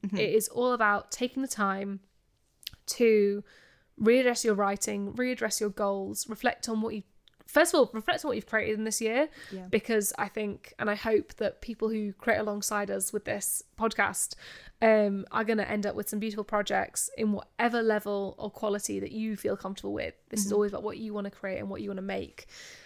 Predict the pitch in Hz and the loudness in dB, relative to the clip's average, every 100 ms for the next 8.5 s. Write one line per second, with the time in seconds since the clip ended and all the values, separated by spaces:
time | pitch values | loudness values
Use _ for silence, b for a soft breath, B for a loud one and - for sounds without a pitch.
0 | B _ 214 214 214 208 208 202 - _ | B _ 2 4 4 0 -2 -4 -6 _
1 | 226 214 214 208 202 196 185 - _ _ | 2 2 2 -2 -4 -4 -6 -8 _ _
2 | _ _ _ _ - 240 233 240 214 - | _ _ _ _ 6 6 6 0 -2 -2
3 | 208 208 - 240 240 220 202 196 190 202 | -2 -4 -4 -4 -2 -2 -2 -2 -4 -4
4 | - 277 269 254 - - 233 - 247 - | 0 2 4 2 0 -6 -10 -4 -4 -4
5 | 240 226 - 220 214 233 226 220 214 - | -4 -4 -6 -6 0 0 0 0 -2 -2
6 | B B B B _ _ _ _ - 254 | B B B B _ _ _ _ 4 4
7 | 226 - 226 220 214 208 208 - 220 247 | 6 4 6 4 0 -4 -6 -6 0 0
8 | - - - - | 0 -4 -6 -6